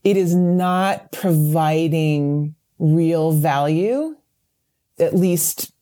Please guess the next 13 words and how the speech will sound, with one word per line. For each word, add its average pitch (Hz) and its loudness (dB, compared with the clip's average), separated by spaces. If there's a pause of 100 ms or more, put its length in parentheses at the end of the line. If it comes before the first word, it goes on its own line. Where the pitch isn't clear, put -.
compared 180 0
to 170 2
the 156 0
trade-offs 160 -2
of 156 0
keeping 156 0
the, 147 0
the 156 -2
system 156 0
running. 185 0 (1160)
And 208 0
they 180 0
have 175 0